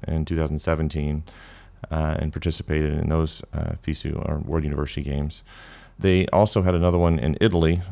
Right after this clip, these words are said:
uh, just, uh, a couple months ago. I was not able to attend, um, due to work constraints. But in that process, I've been able to go to other locations, uh,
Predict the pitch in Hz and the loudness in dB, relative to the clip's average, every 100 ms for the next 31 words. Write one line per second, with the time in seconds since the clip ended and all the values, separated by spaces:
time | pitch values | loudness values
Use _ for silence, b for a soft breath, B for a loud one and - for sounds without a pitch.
0 | - 78 76 76 78 78 92 85 - - | -8 -4 -2 -2 -4 0 2 0 -2 -8
1 | - 76 73 73 98 85 90 90 80 73 | -4 -4 -2 -2 -2 2 4 4 2 2
2 | 69 55 73 71 82 90 82 67 78 - | 2 2 0 0 2 2 2 0 -2 -2
3 | 73 - 67 67 69 73 - - - 73 | -4 -2 -2 -2 -4 -8 -16 -14 -8 -6
4 | 71 73 69 78 73 69 71 69 78 - | -6 -6 -6 -4 -2 -2 -2 -6 -8 -6
5 | 69 - 67 73 - - B B B B | -8 -4 -6 -6 -10 -18 B B B B
6 | - 85 85 - - 92 92 - 87 120 | -2 0 0 -6 0 2 2 0 -2 -2
7 | - 80 90 - 82 85 80 85 87 80 | -2 -2 -2 -4 -4 -2 0 0 0 -2
8 | 76 - - 82 80 78 - - - 85 | -4 -8 -4 0 0 -2 -6 -10 -4 0
9 | 82 80 82 78 - 92 87 - - 76 | 2 0 -2 -2 -2 -4 -4 -6 -6 -4
10 | 73 | -4